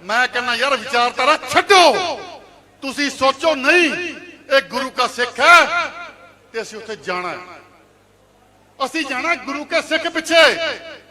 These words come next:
ਕੌਮੀ ਸਿਧਾਂਤ ਪਿੱਛੇ, ਕੌਮੀ ਸਵੈਮਾਨ ਦੇ ਪਿੱਛੇ। ਅੱਜ ਵੀ ਮੈਂ ਕਹਿ ਰਿਹਾ,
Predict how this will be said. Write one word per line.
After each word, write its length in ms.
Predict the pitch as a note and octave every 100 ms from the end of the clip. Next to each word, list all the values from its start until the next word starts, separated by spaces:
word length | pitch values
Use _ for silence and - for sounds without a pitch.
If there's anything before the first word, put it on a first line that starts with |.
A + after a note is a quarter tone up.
| _ _ _ _ _ -
ਕੌਮੀ 360 | D4+ D#4+ F4
ਸਿਧਾਂਤ 400 | D#4 - D4+ D4
ਪਿੱਛੇ, 460 | E4 D4 E4 E4 A3+ D#4+ C#4 - D#4
ਕੌਮੀ 340 | D#4 D#4 E4+
ਸਵੈਮਾਨ 540 | D#4 D#4 D#4 D#4+ F#4+ F#4+
ਦੇ 100 | E4+
ਪਿੱਛੇ। 640 | F4+ - C4+ F#3+ C4+ A3 D#3+ - - _ _ _ _ _
ਅੱਜ 260 | G#3 A#3+ A3
ਵੀ 140 | A#3
ਮੈਂ 160 | A#3 A3
ਕਹਿ 200 | G#3 G#3+
ਰਿਹਾ, 220 | F#3 D3